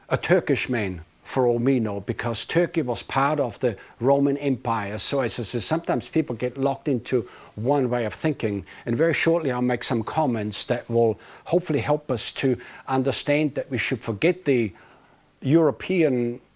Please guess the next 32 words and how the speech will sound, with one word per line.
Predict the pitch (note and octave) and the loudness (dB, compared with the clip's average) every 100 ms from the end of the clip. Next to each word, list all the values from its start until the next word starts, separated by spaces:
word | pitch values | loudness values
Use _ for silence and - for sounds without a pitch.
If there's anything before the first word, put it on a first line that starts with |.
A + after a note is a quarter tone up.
| - | 2
image | F3 C#3+ A#2 - | 4 4 0 -2
of | B2+ | -2
an | B2 - | -4 0
antichrist, | F3 E3+ B2+ - A#2 A2+ A#2 - - | 0 2 -4 0 0 0 -2 -8 -4
uh, | A#2+ A2 A2+ A2 G#2+ | -2 0 0 -2 -4
because | A#2+ A2+ A2+ G#2 | -6 -4 -4 -4
really | G#2 D3 C#3+ C3+ A#2 - - - | 2 4 4 2 0 -8 -12 -2
we | A2+ | 0
have | A2+ | 2
no | A#2 C#3 | 2 0
chapter | E3+ D3 D3 - | 2 0 0 0
or | B2 | 0
verse | A2 C3 B2+ | 4 2 2
to | - A#2 | -2 -8
suggest | G2+ A2 - A#2 - - - - - - | -6 -4 0 0 0 -6 -12 -20 -12 -4
that | G2+ | 0
that's | A#2+ A2 - | 0 -2 -2
what | A2 G#2 | 0 0
it | F#2+ | 0
is. | B2 E2+ E2 - - _ _ _ _ _ _ _ _ _ - - - | 0 -2 -6 -8 -12 _ _ _ _ _ _ _ _ _ -18 -16 -8
So | - E3 | 4 4
to | D#3+ | 4
carry | D3 F#3 A3 G3 | 0 0 2 4
on | F#3+ G3 | 2 2
from | C#3 B2 | 0 0
there, | A2 A2 D3+ - _ _ _ _ _ _ _ _ _ - | 0 -2 -4 -10 _ _ _ _ _ _ _ _ _ -4
in | A#2+ A#2 | 0 4
Romans | D3 G3 G3 | 2 2 -2
chapter | - D#3 - A2+ | 0 -2 0 -6
twenty, | - D#3 D#3+ | 0 2 4
verse | C#3 A#2 A#2 | 2 0 -2
four, | - - C3+ A2+ D3+ | -2 2 2 2 -2